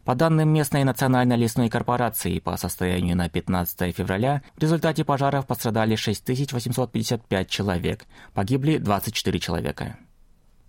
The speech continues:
Шесть из десяти инвалидов Республики Корея сталкиваются с дискриминацией при использовании общественного транспорта или во время передвижения.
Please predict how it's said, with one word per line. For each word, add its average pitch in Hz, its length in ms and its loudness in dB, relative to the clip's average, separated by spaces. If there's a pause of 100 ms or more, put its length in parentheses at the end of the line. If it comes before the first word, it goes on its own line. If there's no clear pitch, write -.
(1300)
Шесть - 280 0
из 143 100 2
десяти 139 420 0
инвалидов 131 540 2
Республики 95 500 0
Корея 135 460 0
сталкиваются 110 720 0
с 104 60 -2
дискриминацией 92 880 0
при 90 200 -2
использовании 90 720 0
общественного 90 680 -2
транспорта 135 540 0
или 147 280 0
во 156 140 2
время 92 340 2
передвижения. 87 840 0